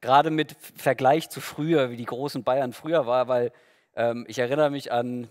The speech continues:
diverse Uli Hoeneß-Interviews oder an Oli Kahn nach dem Spiel,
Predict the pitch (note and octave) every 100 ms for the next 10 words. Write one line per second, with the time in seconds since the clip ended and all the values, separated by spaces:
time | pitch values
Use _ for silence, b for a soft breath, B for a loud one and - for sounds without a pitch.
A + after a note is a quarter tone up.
0 | - A2+ C3+ D3+ D3+ C3 C3 D#3 C3+ C#3+
1 | C#3+ B2 C#3 D3+ - B2+ B2 A#2+ B2+ B2+
2 | C3+ C3 D3+ D3 E3 C#3+ C#3 - - C3
3 | C3 D#3+